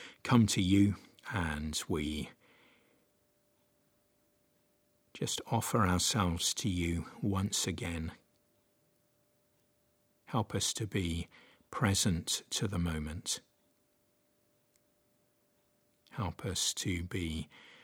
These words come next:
still before you, to quiet and still our hearts and our minds.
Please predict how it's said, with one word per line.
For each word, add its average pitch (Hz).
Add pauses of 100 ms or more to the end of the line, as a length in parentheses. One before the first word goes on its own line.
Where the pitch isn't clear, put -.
(120)
still 113
before 85
you, 76 (760)
to 120
quiet 107 (160)
and 95
still 95 (600)
our 85
hearts -
and 92
our 80
minds. 80